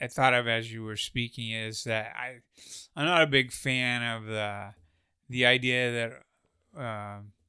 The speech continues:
when Mindy comes into the room and they, they, you know, they're, the, the, the scenes where they're all together, that all the other writers look stupid.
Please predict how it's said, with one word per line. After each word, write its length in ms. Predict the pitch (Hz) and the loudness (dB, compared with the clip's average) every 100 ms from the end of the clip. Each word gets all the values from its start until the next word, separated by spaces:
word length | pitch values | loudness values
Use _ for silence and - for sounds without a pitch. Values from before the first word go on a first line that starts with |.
| - | -10
when 180 | 120 123 | -8 -4
Mindy 280 | 127 131 117 | -4 -4 -6
comes 320 | 131 120 117 | -4 -6 -6
into 260 | 117 120 123 | -8 -6 -6
the 140 | 113 | -6
room 400 | 113 110 110 110 | -6 -6 -8 -10
and 200 | 110 110 | -10 -8
they, 200 | 110 110 110 | -8 -8 -8
they, 240 | 107 104 - _ - | -10 -10 -14 _ -14
you 120 | 127 | -10
know, 180 | 107 101 | -8 -6
they're, 200 | 107 101 _ _ _ - | -8 -8 _ _ _ -4
the, 80 | 120 | -4
the, 380 | 175 135 127 127 _ _ _ _ _ _ | -6 -14 -14 -16 _ _ _ _ _ _
the 100 | 160 | -6
scenes 380 | 117 - 143 127 | -2 0 0 0
where 180 | 127 123 | 2 2
they're 160 | 117 113 | 2 2
all 160 | 113 | 2
together, 600 | 113 107 113 110 107 107 | 2 0 2 2 0 -4
that 160 | 104 110 | -4 4
all 160 | 139 156 | 6 6
the 140 | 147 | 6
other 180 | 135 120 | 4 4
writers 420 | 113 113 107 104 | 2 0 0 -6
look 160 | 110 - | -10 -10
stupid. 500 | - - 98 92 87 | -8 -6 -8 -10 -20